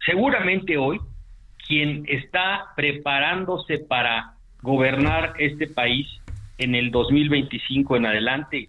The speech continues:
cualquiera de las dos mujeres que están preparándose ya para gobernar este país, tienen frente a sus ojos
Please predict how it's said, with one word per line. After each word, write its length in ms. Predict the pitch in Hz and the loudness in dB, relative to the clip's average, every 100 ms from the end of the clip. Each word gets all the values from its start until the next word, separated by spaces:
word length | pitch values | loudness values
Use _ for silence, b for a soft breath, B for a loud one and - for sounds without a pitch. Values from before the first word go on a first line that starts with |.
| - | -8
cualquiera 460 | - 131 131 202 202 | -2 -2 0 2 4
de 120 | 165 | 4
las 140 | 143 | 2
dos 140 | 139 143 | 2 4
mujeres 440 | 143 - 131 131 - | 4 2 0 -2 -6
que 100 | 120 | -8
están 340 | - 127 127 - - _ | -2 -2 -2 -8 -20 _
preparándose 800 | - 123 120 117 131 139 131 120 | -2 -2 0 0 2 0 -2 -4
ya 260 | 107 107 - _ _ - | -2 -2 -4 _ _ -10
para 500 | - 110 107 104 110 - _ | -2 0 2 0 -2 -10 _
gobernar 460 | - 127 120 123 139 | -2 0 2 2 2
este 220 | 143 143 | 0 -2
país, 340 | 139 113 131 175 - _ _ _ | 0 0 0 -2 -10 _ _ _
tienen 560 | 165 175 185 185 180 147 - - _ - | 0 2 2 0 0 -4 -12 -20 _ -10
frente 400 | - 143 139 139 | -2 0 0 -2
a 60 | 123 | -4
sus 200 | 131 123 | -4 0
ojos 320 | 156 160 156 | 0 2 -2